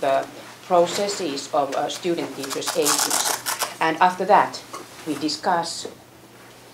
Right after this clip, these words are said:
ask, uh, questions, answer questions, and, um, Jukki, Jukka will continue after that. He has very interesting research case studies and, uh, findings about our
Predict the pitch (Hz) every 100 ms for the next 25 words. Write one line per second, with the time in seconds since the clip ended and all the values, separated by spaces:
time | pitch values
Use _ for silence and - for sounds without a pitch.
0 | - 175 160 - - 165 143 139 - -
1 | 160 - - 151 151 - - - - -
2 | 156 156 175 160 143 - - 143 143 -
3 | - - - - 165 147 139 139 139 135
4 | 131 135 - - - - - - 202 202
5 | 196 - 214 - 170 156 - 165 190 175
6 | 143 139 135 - - - 139 147 151 135
7 | 131 - - - 180 175 160 - 170 202
8 | 185 170 170 156 151 147 - 147 147 147
9 | 147 143 139 - 143 143 - 135 131 113
10 | - - - 127 131 131 131 - - 151
11 | 151 143 - - - - - - - -
12 | 147 135 127 127 - 131 127 127